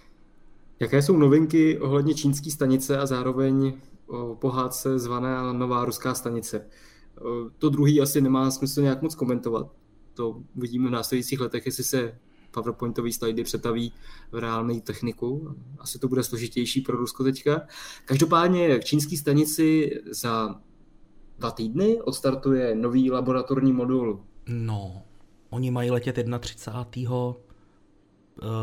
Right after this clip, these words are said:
Speaker 1: Jo,
Speaker 2: října.
Speaker 1: už je osma-,
Speaker 2: No.
Speaker 1: jo, vidíš, no, ono je osmadvacátého, pardon.
Speaker 2: Takže už v pondělí.
Speaker 1: Hm. Eh, jméno toho modulu je, hm,
Speaker 2: Mengtian.
Speaker 1: Mengtian.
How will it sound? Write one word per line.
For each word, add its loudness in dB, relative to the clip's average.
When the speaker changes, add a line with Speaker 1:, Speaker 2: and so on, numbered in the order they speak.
Speaker 1:
Jo, -2
Speaker 2:
října. 2
Speaker 1:
už -2
je 0
osma-, -4
Speaker 2:
No. -4
Speaker 1:
jo, -2
vidíš, -14
no, -10
ono -6
je 0
osmadvacátého, -4
pardon. 0
Speaker 2:
Takže 0
už 0
v -8
pondělí. 0
Speaker 1:
Hm. 0
Eh, 0
jméno 4
toho 4
modulu 4
je, 4
hm, -14
Speaker 2:
Mengtian. -4
Speaker 1:
Mengtian. -10